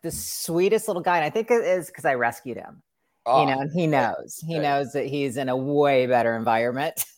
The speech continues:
Speaker 1: <laughs>
Speaker 2: You know, it's like, as you know, you, you, you've been to my house before. And,
Speaker 1: Yeah.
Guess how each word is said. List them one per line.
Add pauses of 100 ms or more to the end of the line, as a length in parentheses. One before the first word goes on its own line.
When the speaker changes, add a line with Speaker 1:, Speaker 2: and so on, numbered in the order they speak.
(140)
Speaker 1:
<laughs> (880)
Speaker 2:
You
know,
it's
like,
as
you
know,
you,
you,
you've
been
to
my
house
before.
And,
Speaker 1:
Yeah.